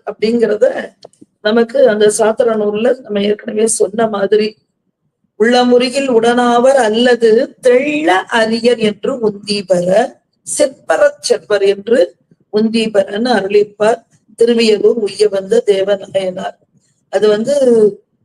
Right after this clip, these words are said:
சிவஞான போதத்துக்கெல்லாம் காலத்தால் முற்பட்ட நூல், அதுல சொல்லியிருப்பார்.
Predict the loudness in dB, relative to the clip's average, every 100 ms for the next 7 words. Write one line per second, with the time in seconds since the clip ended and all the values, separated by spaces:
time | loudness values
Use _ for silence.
0 | _ _ -8 -4 -2 0 2 0 0 2
1 | 0 0 -6 -4 -4 -2 0 0 -2 -4
2 | -4 -4 -6 -6 -4 -2 -2 -2 -6 -2
3 | -2 0 -2 -4 -2 -4 -4 -10